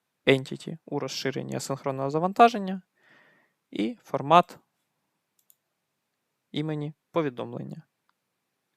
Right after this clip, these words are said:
яке відправляється як результат завантаження. Тут ми маємо вказати необхідну нам сутність у форматі nested слеш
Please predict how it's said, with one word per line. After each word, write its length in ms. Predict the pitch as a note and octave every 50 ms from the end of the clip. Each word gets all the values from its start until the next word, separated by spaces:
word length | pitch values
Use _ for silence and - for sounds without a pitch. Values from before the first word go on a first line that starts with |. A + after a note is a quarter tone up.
| _ F3
яке 280 | D3 - - - D3
відправляється 580 | C3 - - - D3+ F#3 G3 F3+ - - - B2+
як 220 | C#3 D3+ - -
результат 420 | C3 A#2+ A#2+ A#2 - - - C3+ -
завантаження. 580 | C3+ C3+ C3 C#3 - - - - D#3+ D#3 E3+ - _ _ - - - - - - _ _ _ _ _ _ _ _ _ _ _ _ _ _ _ _ _ _ _ _ - - _ _ _ _ _
Тут 140 | - - -
ми 60 | F#3
маємо 280 | E3+ F#3 F#3+ F3+ D#3+ C3
вказати 680 | - - - C3+ B2 D#3+ F3+ F#3+ - - D#3+ C#3 - -
необхідну 560 | C#3 C#3+ C#3 C3 - - D3 C3+ C3 B2+ B2+
нам 260 | B2 B2+ B2 B2+ D3
сутність 540 | - - C4+ C4+ - G#3 F#3+ - - - - -
у 100 | F3 F3
форматі 540 | - - C3+ C3 B2+ B2+ A#2+ - - - -
nested 520 | - D3+ F3+ A3 A#3 - - - F#3 - _ _ -
слеш 580 | - - - D3+ F3 F#3 - - - - -